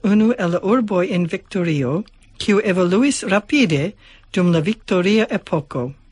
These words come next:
Orin-, or impetego en la cent, uh, mil okcent kvindekaj jaroj akcelis la evoluon de la urbo,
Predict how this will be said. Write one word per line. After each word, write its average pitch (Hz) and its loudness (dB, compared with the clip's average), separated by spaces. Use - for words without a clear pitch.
Orin-, 208 4
or 214 2
impetego 196 0
en 160 0
la 143 -2
cent, 202 -2
uh, 170 -2
mil 202 2
okcent 185 -2
kvindekaj 185 0
jaroj 156 0
akcelis 220 0
la 190 -2
evoluon 175 0
de 196 0
la 190 0
urbo, 160 -2